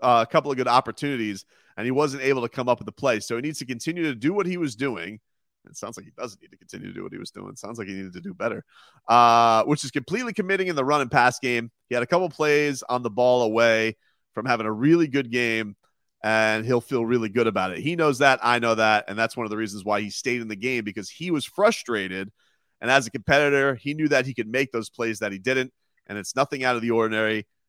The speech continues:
It's nothing far from exactly about what he's been doing. Uh, he just needs to continue to be diligent and not get frustrated.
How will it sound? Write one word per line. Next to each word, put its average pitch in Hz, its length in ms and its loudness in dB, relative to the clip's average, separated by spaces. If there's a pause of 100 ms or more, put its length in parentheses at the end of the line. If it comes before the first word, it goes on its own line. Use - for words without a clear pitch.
(120)
It's - 240 -12
nothing 139 360 -2
far 127 280 2
from 123 160 -6
exactly 113 400 0
about 101 300 2
what 107 200 0
he's 110 220 -8
been 90 300 -18
doing. 87 200 -14 (600)
Uh, 98 180 -8
he 107 120 -10
just 107 180 -14
needs 113 100 -12
to - 80 -18
continue 123 300 -10
to 110 40 -10
be 107 100 -10
diligent 120 540 -2
and 101 100 -8
not 101 200 -2
get 92 120 -14
frustrated. - 480 -20